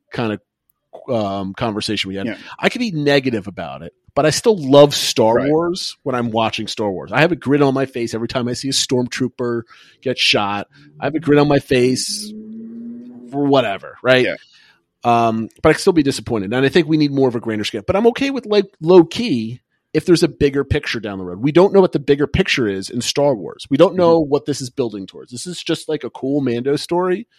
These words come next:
Speaker 1: That's fine. 'Cause we spend all of our time speculating, "Well, he could take over Mandalore and then he could
Speaker 2: Yeah.
Speaker 1: fight the First Order." I mean, like, maybe it's just a story
Speaker 2: <laughs>
Speaker 1: about Mando going
Speaker 2: A
Speaker 1: through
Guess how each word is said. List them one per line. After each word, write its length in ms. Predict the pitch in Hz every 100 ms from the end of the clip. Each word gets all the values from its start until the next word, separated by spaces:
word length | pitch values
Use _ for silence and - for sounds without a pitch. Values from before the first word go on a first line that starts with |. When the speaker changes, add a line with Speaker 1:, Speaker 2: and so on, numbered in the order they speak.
| _ _ _ _ _ _ -
Speaker 1:
That's 160 | 135
fine. 260 | - 190 123 - -
'Cause 140 | 170
we 60 | 233
spend 200 | - 190
all 140 | 160 160
of 100 | 147
our 80 |
time 180 | 143 185
speculating, 540 | 147 - 139 123 107 95 - -
"Well, 180 | 95
he 100 | 95
could 100 | 123
take 220 | - 113 104
over 180 | 87
Mandalore 720 | 80 117 151 156 151 147 139 123
and 100 | 113
then 80 |
he 60 | 113
could 120 | 101
Speaker 2:
Yeah. 40 | 85
Speaker 1:
fight 160 | 113
the 80 | 110
First 300 | - 95 -
Order." 480 | 156 165 165 160 151
I 40 |
mean, 100 | 151
like, 140 | 151 147 - _ _
maybe 300 | 135 156 320
it's 160 | 339 -
just 500 | - 185 190 - - - 143 -
a 40 |
story 460 | - 165 175 175 175
Speaker 2:
<laughs> 40 |
Speaker 1:
about 640 | 170 170 170 170 165 139
Mando 360 | 151 170 180 160
going 220 | 160 160
Speaker 2:
A 40 |
Speaker 1:
through 80 | 156